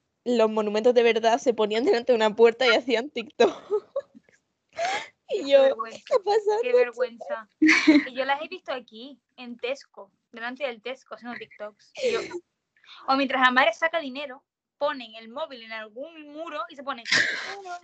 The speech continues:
Speaker 2: pero, no, no es-". Y yo, "Pero por favor, paren".
Speaker 1: O sea, por un lado, dejemos a los niños ser niños, pero por el otro lado, ¿qué hacen los niños en TikTok? O sea, es que más que los adultos, a mí los adultos me da igual,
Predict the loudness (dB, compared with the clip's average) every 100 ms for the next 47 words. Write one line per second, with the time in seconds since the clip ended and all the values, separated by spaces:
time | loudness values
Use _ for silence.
0 | -16 -16 -12 -14 -12 -8 -8 -8 -14 -18
1 | -20 _ _ _ -14 -12 -12 -14 -20 -14
2 | -14 -12 -16 -14 -14 -14 -16 -18 -16 -14
3 | -8 -2 0 2 4 4 2 -2 _ _
4 | _ _ _ _ _ _ -4 -2 0 2
5 | 2 2 0 0 -4 -4 -4 -4 -6 -8
6 | -4 -2 -2 -4 -6 -6 -2 -2 -2 -8
7 | -6 -6 0 2 4 4 4 4 4 6
8 | 6 4 4 4 2 0 -2 -2 -2 -2
9 | 0 0 0 2 0 2 2 4 2 -2
10 | -16 -18 -8 -2 -2 2 2 6 8 6
11 | 4 0 2 2 0 0 0 4 4 4
12 | 4 6 6 6